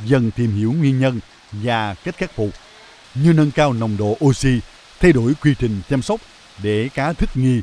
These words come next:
sinh trưởng tốt. Và điều quan trọng là phải đạt được đúng tiêu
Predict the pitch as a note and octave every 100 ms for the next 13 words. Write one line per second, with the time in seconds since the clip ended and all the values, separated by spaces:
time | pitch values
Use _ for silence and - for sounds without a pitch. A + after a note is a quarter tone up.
0 | - - D#3 C3 - G#2 G#2+ D#3 A3+ -
1 | _ _ _ _ _ - C3+ C3 C3 B2
2 | C#3 D#3+ - G#2+ A#2 - _ A2 B2 C#3+
3 | B2 G#2 A2+ G2+ - C#3+ F3+ A3 C#3